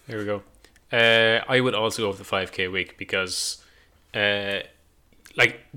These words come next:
the advantage of having the shit ton of money, like, at once would be that, oh,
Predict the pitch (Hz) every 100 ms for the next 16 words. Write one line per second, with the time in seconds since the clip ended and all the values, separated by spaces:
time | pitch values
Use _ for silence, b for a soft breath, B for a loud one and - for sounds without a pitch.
0 | - 135 127 127 143 151 139 - 127 120
1 | 110 101 107 104 104 95 - - _ _
2 | - - 117 - 110 104 104 98 95 92
3 | - 107 98 95 131 - - b b -
4 | 107 - 98 98 95 92 - - 113